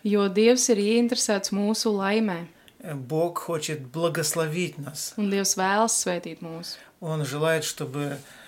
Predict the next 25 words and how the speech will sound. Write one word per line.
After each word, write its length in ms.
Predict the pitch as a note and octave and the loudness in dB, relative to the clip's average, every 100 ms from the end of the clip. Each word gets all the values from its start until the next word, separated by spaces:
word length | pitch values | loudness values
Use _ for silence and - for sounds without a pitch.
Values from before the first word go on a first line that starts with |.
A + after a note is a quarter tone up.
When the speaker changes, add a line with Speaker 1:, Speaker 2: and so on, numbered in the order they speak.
| - - | -20 -16
Speaker 2:
наша, 560 | D3+ D#3 D3 - C3+ C3 | -4 -2 -2 -4 -6 -8
э, 280 | - C#3+ C#3 C3+ | -10 -8 -8 -10
будущая 600 | B2 A3 E3 C#3+ - C#3 | -4 -2 -2 -2 -4 -4
семья, 640 | - - C#3+ C#3+ G3+ C4+ - - - | -4 -2 -2 -2 -2 -4 -6 -14 -6
Speaker 1:
Viņš 300 | G3+ G#3 - | -2 0 2
Speaker 2:
она 80 | |
Speaker 1:
grib, 160 | D#3 G#3+ | 2 4
lai 160 | G#3 F#3+ | 4 4
mūsu 380 | F#3+ A3 - G#3+ | 4 4 4 2
Speaker 2:
была, 100 | G3 | 2
Speaker 1:
ģimene 540 | C4 F4+ F4 A#3 G#3 - | 2 2 4 4 2 -4
būtu, 480 | A3 A3+ B3 E4+ F4 - _ _ - | -2 -2 -2 -4 -6 -10 _ _ -10
Speaker 2:
она 340 | E3 D#3+ D#3 | -8 -4 -4
была, 520 | D3 D#3 D3+ D#3 D3+ - | -2 2 4 4 2 -2
э, 340 | C#3+ C3+ - D3+ | -10 -12 -14 -10
таким, 480 | D3+ D#3 D#3+ C3 - - - - - - | -8 -4 -2 -4 -8 -20 -20 -20 -20 -14
э, 220 | D#3+ C#3 C3+ _ _ _ _ _ - B3+ | -8 -8 -10 _ _ _ _ _ -20 -12
убежищем, 880 | F#3 D3 F#3+ A#3+ F3 D3 - D3 D3 - - | -8 0 8 8 8 2 0 -2 -6 -10 -6
Speaker 1:
lai 160 | G3+ | -2
Speaker 2:
что 180 | G3+ - | 0 2
ли, 60 | G#3+ | 0
Speaker 1:
tas 100 | G#3 | 2
Speaker 2:
для 140 | D#3 | 4
Speaker 1:
būtu 40 | G#3+ | 4
Speaker 2:
каждого, 360 | F3 D3 B2+ | 4 2 -4